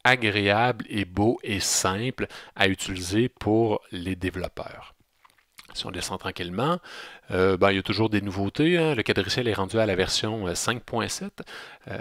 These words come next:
en janvier deux mille dix-neuf, et ça cesse d'évoluer, donc il y a toujours des modules supplémentaires qui,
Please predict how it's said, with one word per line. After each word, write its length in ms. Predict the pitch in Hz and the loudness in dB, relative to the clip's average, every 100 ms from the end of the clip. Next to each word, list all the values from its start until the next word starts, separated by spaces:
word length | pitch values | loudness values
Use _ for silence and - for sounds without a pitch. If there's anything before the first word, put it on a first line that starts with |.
| 104 | -6
en 120 | 104 | -4
janvier 480 | 98 95 90 90 104 | -2 -2 -2 -2 -2
deux 160 | 104 92 | 0 -4
mille 220 | 92 92 | -6 -10
dix-neuf, 640 | 90 98 90 120 170 - - - - - | -8 -8 -4 0 0 -2 -6 -8 -14 -12
et 100 | 110 | -4
ça 160 | - | -2
cesse 400 | - - 127 120 | 0 6 6 6
d'évoluer, 540 | 107 101 98 92 98 139 | 4 2 2 2 2 2
donc 220 | 101 - | 0 -2
il 20 | |
y 20 | |
a 20 | |
toujours 300 | - 104 120 | -6 0 2
des 140 | 120 92 | 2 0
modules 420 | 92 98 117 123 | -2 2 2 2
supplémentaires 1120 | - 156 - 104 87 90 101 117 117 98 - | -2 -2 0 2 0 0 2 2 0 -2 -4
qui, 340 | - - 113 | -10 -8 -8